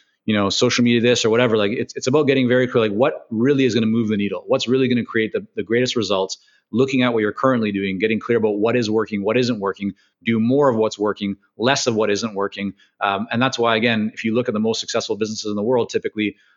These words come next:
they don't achieve their success just by starting off, especially at the beginning, by just trying to accomplish, like, a lot, right? In terms of, like, trying to,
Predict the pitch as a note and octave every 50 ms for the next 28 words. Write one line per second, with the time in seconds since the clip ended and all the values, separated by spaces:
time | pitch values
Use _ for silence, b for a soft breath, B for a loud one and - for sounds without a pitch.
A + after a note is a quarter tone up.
0 | b b - A#2 B2+ D3 D3 C#3+ C#3+ - _ - A#2 - - - B2 B2+ B2+ B2
1 | A#2 G#2+ G2+ - - A2+ G#2 - - G2+ - - B2 A#2 - - - A#2 - -
2 | A#2 G#2+ G#2+ G#2 G#2 - - - A#2 A2+ A2 G#2+ G#2 A2+ A2+ A2+ - - - -
3 | D#3 D#3 - C#3 B2+ A2+ A#2 A2+ C3 C#3 B2 G#2+ G2 F#2+ b b b b b -
4 | A#2+ A#2+ B2 G#2+ G2+ A2+ A#2+ - - C3 C3 C3 B2 B2+ B2+ - - - B2 A#2
5 | G#2+ A2 G#2+ - - _ _ - G2+ F#2 F#2+ _ - A2+ G2+ A2 A2 G#2 F#2 -
6 | - _ _ _ _ _ - G#2+ A2 A2+ C3+ B2 G#2+ - B2 A2+ A2 G2+ G#2+ G#2
7 | G#2 - - _ - B2 _ - A#2+ A2+ A2 G#2 G#2 A2+ -